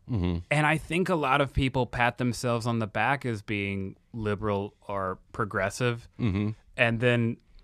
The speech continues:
Speaker 2: something like this really puts that to the test. It's like, "Huh, how, uh,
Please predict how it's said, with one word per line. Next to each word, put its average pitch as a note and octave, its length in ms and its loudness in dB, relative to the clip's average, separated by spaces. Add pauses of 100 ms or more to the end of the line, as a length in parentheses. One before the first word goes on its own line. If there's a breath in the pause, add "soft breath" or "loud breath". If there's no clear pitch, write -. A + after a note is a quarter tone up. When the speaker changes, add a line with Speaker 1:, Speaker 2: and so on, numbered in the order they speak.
(100)
Speaker 2:
something B2 320 -2
like C#3+ 180 0
this F#3+ 280 2
really D3 360 4
puts C#3+ 240 2
that D3+ 180 4
to C#3 60 -4
the C#3+ 120 0
test. D#3+ 420 2
It's A#2+ 80 -10
like, A2 180 0
"Huh, C#3+ 180 0 (180)
how, C3+ 320 6
uh, C3 280 6